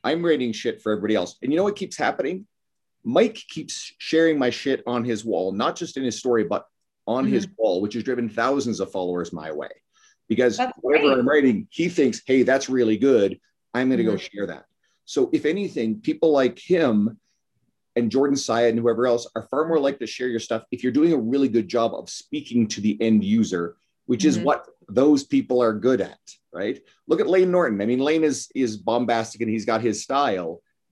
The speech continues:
Speaker 1: but Lane is still pretty damn good at creating information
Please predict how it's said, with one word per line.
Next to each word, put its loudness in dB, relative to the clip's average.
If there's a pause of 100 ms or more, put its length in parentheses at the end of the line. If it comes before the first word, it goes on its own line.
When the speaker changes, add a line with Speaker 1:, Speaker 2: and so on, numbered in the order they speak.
(120)
Speaker 1:
but -4
Lane 0
is -2
still 2
pretty -8
damn 0
good 2
at -8
creating -2
information -4